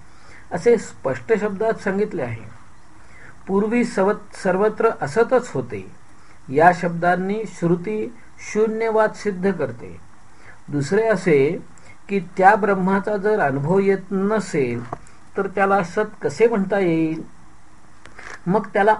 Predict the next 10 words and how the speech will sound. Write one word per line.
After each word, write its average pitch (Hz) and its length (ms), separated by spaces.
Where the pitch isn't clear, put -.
असत 226 440
असे 214 220
म्हटले, 165 640
तर 202 120
ते 226 320
असत 220 340
आहे 196 300
असे 226 200
कोणाला 220 540
समजते? 151 920